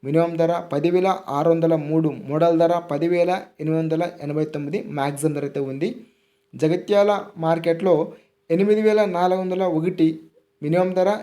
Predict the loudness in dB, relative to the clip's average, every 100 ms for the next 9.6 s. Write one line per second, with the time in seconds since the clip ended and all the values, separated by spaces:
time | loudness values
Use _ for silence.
0 | -6 -4 0 2 2 2 -2 0 0 2
1 | 2 2 2 2 2 2 2 0 -2 -2
2 | -4 -2 2 2 2 -2 -4 -6 -8 -14
3 | _ _ _ _ -6 -2 2 2 2 0
4 | 0 0 0 -2 -4 0 0 0 -4 -16
5 | _ _ 0 2 0 0 0 0 -2 -4
6 | -2 0 2 4 4 4 0 -4 _ _
7 | _ _ _ _ _ -6 -2 0 0 0
8 | 2 2 0 -4 -2 2 4 4 2 0
9 | 0 2 2 2 0 -4